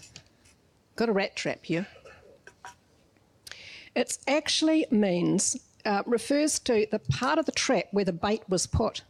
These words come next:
And of course, when the mouse or the rat or whoever it is, maybe you or I, um, take that bait, snap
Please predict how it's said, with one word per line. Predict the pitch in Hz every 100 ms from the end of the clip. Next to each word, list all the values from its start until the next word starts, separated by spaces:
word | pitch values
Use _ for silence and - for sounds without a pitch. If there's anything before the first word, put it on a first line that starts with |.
| _ _ _ - - - - -
And | 208 226
of |
course, | - 262 262 -
when | 240
the | 208
mouse | 208 226 277 -
or | 220
the | 202
rat | 202 220 - 202
or | 180
whoever | 202 208 240
it | -
is, | 185 170 - - - - -
maybe | 208 196 185 185 180
you | 196
or | 175 170
I, | 160 240 - - - - 311
um, | 202 208
take | - 339 311
that | 302 247
bait, | 254 180 - - - _ - _ -
snap | - - 277 294 294